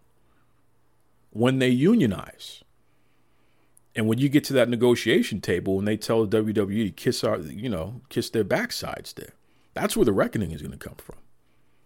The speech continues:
For any wrestler out there who needs any information, you, you hit me up. My D Ms always are open.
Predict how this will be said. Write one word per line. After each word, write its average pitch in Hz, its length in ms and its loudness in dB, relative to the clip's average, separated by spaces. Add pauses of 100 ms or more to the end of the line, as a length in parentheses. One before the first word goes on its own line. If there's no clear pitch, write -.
(1300)
For - 240 0 (200)
any 254 400 4
wrestler 208 520 2
out 143 260 2
there - 220 -8 (1800)
who 135 120 4
needs 147 240 6
any 185 200 4
information, 156 640 2 (1500)
you, 165 200 -4
you 190 160 2
hit 226 160 4
me 208 160 4
up. - 240 0 (420)
My 117 120 -4
D 175 220 0
Ms 156 160 0
always 151 320 4
are 78 140 -6
open. - 220 -12